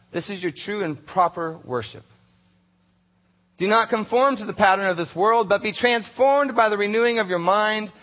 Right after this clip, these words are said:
Then you will be able to test and approve what God's will is, his good, pleasing, and perfect will."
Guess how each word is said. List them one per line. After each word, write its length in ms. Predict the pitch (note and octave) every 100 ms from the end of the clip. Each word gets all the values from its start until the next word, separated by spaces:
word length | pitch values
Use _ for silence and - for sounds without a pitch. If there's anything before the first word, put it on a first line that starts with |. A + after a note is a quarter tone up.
| - _ _ -
Then 300 | F#3 A3 A3
you 80 | G#3
will 100 | E3+
be 160 | F3
able 280 | E3+ F3 F3
to 120 | D#3+
test 480 | C3+ G3 F3 - -
and 140 | D3+ C#3
approve 480 | - E3+ E3+ D#3+ - _ _ -
what 160 | C3
God's 320 | C#3+ D3 C#3+
will 420 | A#2 C3+ A#2+ A2+ B2 - _ _ _
is, 360 | E3 C#3 A2 A2 -
his 180 | A2+ -
good, 380 | D#3+ D3+ B2+ B2 A2 _ _ _ _ _
pleasing, 400 | D#3 C#3+ B2 B2
and 120 | A2
perfect 440 | B2 C3 - G#2
will." 340 | A2+ B2 G2